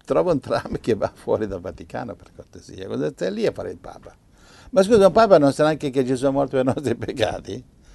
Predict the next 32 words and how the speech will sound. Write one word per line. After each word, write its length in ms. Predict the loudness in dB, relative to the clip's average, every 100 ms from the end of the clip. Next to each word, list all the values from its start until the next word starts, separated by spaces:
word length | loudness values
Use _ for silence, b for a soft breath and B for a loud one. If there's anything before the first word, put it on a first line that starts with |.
| b
Ma 140 | 0 4
allora, 320 | 8 8 6
<laughs> 160 | 4 4 2 0 b b
allora 380 | 0 2 6 6
lui 160 | 4 2
come 180 | 2 2
fa 120 | 2
a 20 |
essere 240 | 0 -2 -4
perdonato, 580 | -4 -4 -4 -4 -6 -10
sto 480 | -6 -6 -6 -10 -10
ex 300 | -8 -10 -10
Papa? 360 | -12 -12 -20 -20 -20 -20 -20 -20 -20 -20 -20
Comunque 340 | -14 -10 -8 -6
adesso 360 | -4 -4 -6
nel, 160 | -10 -12
nel 320 | -16 -20 -20
mondo 260 | -16 -12 -12
dello 180 | -12 -16
spirito 360 | -14 -14 -12 -12
dove 200 | -14 -16
sarà, 400 | -14 -12 -12 -12
chi 180 | -12 -12
lo 140 | -12
sa 200 | -16 -16 -18
dov'è? 260 | -20 -20 -20 _ _ _ b b b b b _ -20 -18
Credo 280 | -12 -12
che 100 | -12
ha 60 | -12
capito. 520 | -14 -14 -16 -16 -20 _ _ _ _ _ _ _ _ _ _ _ -20 -20 b b b b b b -20 -6
Angelina, 640 | -4 2 4 4 2 0 -10
chi-, 140 | -20